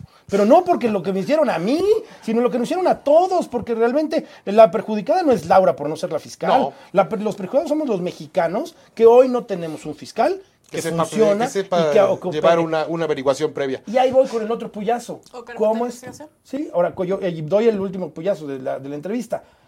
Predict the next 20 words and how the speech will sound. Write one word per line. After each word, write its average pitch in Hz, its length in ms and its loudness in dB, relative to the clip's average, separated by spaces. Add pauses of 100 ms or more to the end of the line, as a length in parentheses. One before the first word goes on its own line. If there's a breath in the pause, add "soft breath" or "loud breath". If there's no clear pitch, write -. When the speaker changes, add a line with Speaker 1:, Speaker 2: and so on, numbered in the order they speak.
Speaker 1:
¿Cuál 196 480 2 (100)
es 170 180 -8
tu 185 160 -10
punto 190 220 -8
de 226 80 0
vista 240 300 -10
de 170 100 -10
lo 135 100 -10
que 131 120 -16
se 156 120 -4
ha 139 60 0
hecho 135 300 -8 (200)
en 147 160 -8
estos 139 360 -10
veinte, 131 320 -6
veinticinco 147 480 -12
días 170 260 -8
del 117 100 -12
nuevo 151 200 -8
fiscal 233 500 -2